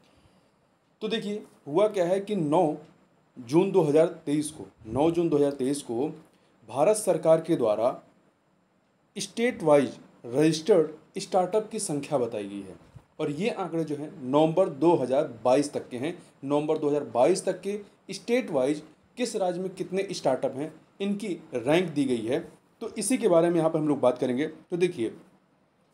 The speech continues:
ये जो रिपोर्ट जारी की गई है, तो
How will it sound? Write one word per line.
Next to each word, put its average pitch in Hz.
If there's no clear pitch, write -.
ये 180
जो 247
रिपोर्ट 151
जारी 180
की 180
गई 113
है, 127
तो -